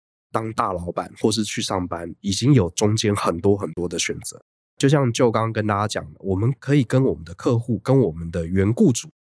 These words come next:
成为一个 partnership 的一个观念。比如说我可以，呃，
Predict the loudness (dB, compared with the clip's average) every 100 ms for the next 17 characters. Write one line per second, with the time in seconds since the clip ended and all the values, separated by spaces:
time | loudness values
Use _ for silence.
0 | _ _ _ -4 0 2 2 -2 -4 0
1 | 2 0 -2 -8 -12 _ _ _ -2 0
2 | 0 -2 -2 -2 -4 -10 _ _ _ -2
3 | 2 4 4 4 2 2 2 0 -2 -4
4 | -6